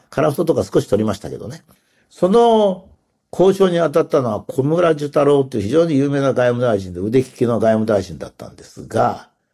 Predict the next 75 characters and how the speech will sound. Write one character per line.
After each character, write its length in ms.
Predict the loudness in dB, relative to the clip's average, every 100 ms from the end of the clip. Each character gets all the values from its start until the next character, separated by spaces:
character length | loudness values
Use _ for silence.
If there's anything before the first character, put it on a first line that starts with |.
| _ _
そ 160 | 0
れ 160 | 2 2
に 80 | 2
対 220 | 2 0
し 20 |
て 120 | 0
朝 240 | -4 -2 -2
日 40 |
新 300 | -4 -8 -6
聞 120 | -8
が 120 | -10 -6
猛 380 | 0 4 6
烈 200 | 4 2
に 80 | -4
噛 140 | -2 -4
み 100 | -4
つ 100 | -8
い 60 |
て 100 | -10
で 80 | -16
す 80 | -20
ね、 240 | -20 -20 _ _ _ _ 0
日 100 | 2
本 320 | 2 2 2
の 120 | 2
若 320 | 2 0 -2
い 100 | -2
人 240 | 0 0 2
が 160 | 2
あ 60 | 2
れ 100 | 2
だ 100 | 2
け 160 | -2
血 200 | -6 -2
を 100 | 0
流 220 | 0 -2 -2
し 80 |
た 140 | -2 -2
の 160 | -2
に、 200 | -4 -6 -12 _
こ 180 | -2 0
ん 180 | 2 0
な 360 | 0 0 -4
交 220 | -2 0 2
渉 180 | 2 0
が 180 | 0
あ 40 | -2
る 80 | -2
か 240 | -8 -12
っ 0 | _ _ _
て 100 | 0
や 100 | 0
っ 60 | 0
て 120 | -2 -2
で 60 | -2
す 80 |
ね、 260 | -6 -6 -8 _ _ _
そ 120 | _ 2
れ 60 |
で 180 | 4 2
日 140 | 0
比 120 | 2 4
谷 180 | 2
公 320 | 2 4 4 4
園、 300 | 0 -6 -12 -12
野 140 | -10
球 220 | 2 2
児 140 | 2 -6
事 120 | 0
件 200 | 0 0
と 120 | -6
か 80 | -10
で 60 |
す 100 | -12
ね、 300 | -10 -10 -12